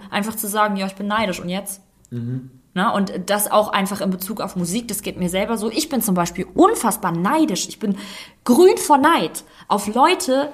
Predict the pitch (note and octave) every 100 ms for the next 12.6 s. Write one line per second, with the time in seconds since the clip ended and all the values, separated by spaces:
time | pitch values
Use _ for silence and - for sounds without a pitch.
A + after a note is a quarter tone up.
0 | - G#3+ - E4+ - - A#3 G3+ F3+ G#3+
1 | - - - A3+ A#3 C4+ C#4 A#3+ D4 D#4
2 | A#3 G3+ F#3+ F#3+ F#3+ F#3+ G3 C4 - -
3 | - D4+ D#4 C#4+ C#4+ C4+ B3+ B3 B3+ B3
4 | B3 A3+ A3 D4 C4+ - G#3 F3 F#3 -
5 | E4+ A#3 - F#3+ A3+ - - A#3 A#3 -
6 | D#4 E4+ D4+ C#4+ C4 - D4+ D#4 B3+ -
7 | D4 C#4 D4 E4 A3+ E3 D#3+ - - -
8 | - G3+ C4+ C4 F4 F4 - - E3 -
9 | D3+ - _ - - G#3+ A3+ A#3 C4 B3+
10 | C4+ D4+ C4+ B3+ C4 B3+ - - A3+ A3
11 | - A3 B3+ B3+ F#3+ F#3+ - A3+ F3 -
12 | D4+ F#4+ - - F#3 G3